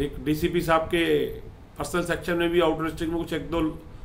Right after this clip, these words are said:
ऑफिसरों को मैं ऐसे जानता हूँ कि जो बहुत ही प्रयास करते हैं कि आम आदमी की बात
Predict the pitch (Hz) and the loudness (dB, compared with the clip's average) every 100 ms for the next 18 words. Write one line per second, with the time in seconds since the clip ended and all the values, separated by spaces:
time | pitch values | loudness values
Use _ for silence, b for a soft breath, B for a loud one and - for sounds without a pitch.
0 | - 127 160 156 - 170 165 160 156 139 | -8 -4 -2 0 0 2 2 0 0 0
1 | 143 151 175 190 - B B B - 131 | 0 4 4 4 -2 B B B -6 0
2 | 165 156 185 202 196 185 151 - 143 143 | 2 4 6 6 4 0 -2 -4 0 6
3 | 180 190 - 156 165 180 180 175 165 165 | 8 8 4 -2 4 4 4 4 4 6
4 | 170 165 156 175 165 151 123 151 156 151 | 6 4 4 0 0 -2 4 6 6 2
5 | - | -10